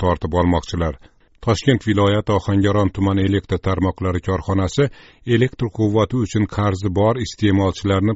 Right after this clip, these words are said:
paxta terimiga jalb qilishga urinmoqda. Biroq qarzdor xonadonlarning elektr ta'minotini uzish uchun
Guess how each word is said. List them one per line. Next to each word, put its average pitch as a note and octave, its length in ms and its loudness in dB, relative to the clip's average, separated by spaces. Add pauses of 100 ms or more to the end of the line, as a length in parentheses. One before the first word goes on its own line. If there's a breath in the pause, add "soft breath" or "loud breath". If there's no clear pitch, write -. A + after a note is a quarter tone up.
paxta G#2+ 360 -2
terimiga G2+ 400 2 (120)
jalb F#2+ 320 0
qilishga F#2 400 -4
urinmoqda. F2+ 500 0 (480 loud breath)
Biroq A2 240 2 (120)
qarzdor G#2 480 2
xonadonlarning G2 800 2 (180)
elektr G#2 340 0 (120)
ta'minotini F#2+ 640 2 (120)
uzish F2 380 -4
uchun C#3+ 200 2